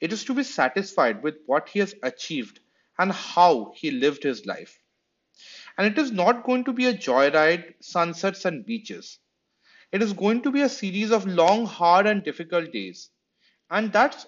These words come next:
okay. You know why? Because it's going to be worth it. As the saying goes, one must imagine Sisyphus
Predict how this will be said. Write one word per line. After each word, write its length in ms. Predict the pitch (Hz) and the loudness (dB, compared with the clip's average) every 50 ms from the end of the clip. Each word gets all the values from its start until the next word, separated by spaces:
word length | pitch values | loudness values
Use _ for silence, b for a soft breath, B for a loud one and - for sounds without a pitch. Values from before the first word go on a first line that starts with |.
| - - | -8 -4
okay. 520 | 175 202 - - - 110 85 - _ _ _ _ _ _ _ _ | -4 -4 -4 -6 -8 -8 -8 -10 _ _ _ _ _ _ _ _
You 180 | 135 139 170 | -12 -10 -6
know 120 | 185 226 240 | -2 -2 0
why? 280 | 196 165 175 240 330 - - _ _ _ _ _ _ _ 156 | 2 2 2 2 -2 -6 -18 _ _ _ _ _ _ _ -12
Because 240 | 156 185 202 233 254 | -10 -2 -2 -2 -2
it's 160 | 254 - - | -2 -6 -8
going 260 | - 185 180 196 196 202 | -8 -6 -6 -6 -6 -6
to 60 | 226 | -6
be 120 | 254 262 | -6 -6
worth 340 | 185 127 123 123 120 _ - | -4 -2 -4 -4 -4 _ -18
it. 160 | - - _ _ _ _ _ _ _ _ _ _ _ _ _ _ _ _ _ _ b b b b b b b | -20 -20 _ _ _ _ _ _ _ _ _ _ _ _ _ _ _ _ _ _ b b b b b b b
As 240 | 165 185 233 254 269 | 4 4 4 4 2
the 80 | 311 285 | -4 -6
saying 400 | - - 190 185 202 214 214 196 | -4 -2 -2 0 0 -2 -4 -4
goes, 480 | 139 117 110 117 131 156 165 - - 131 | -6 -6 -4 -4 -6 -6 -8 -12 -16 -10
one 360 | 127 131 147 165 190 202 208 | -4 -2 -2 -2 -2 -4 -6
must 240 | 226 214 - - 160 | -6 -6 -8 -10 -10
imagine 480 | 156 151 151 151 151 151 175 180 180 | -6 -2 -2 -2 -2 -4 -8 -10 -10
Sisyphus 580 | 180 - 160 151 - 190 - - 190 185 185 | -10 -10 -10 -8 -8 -10 -8 -6 -8 -8 -8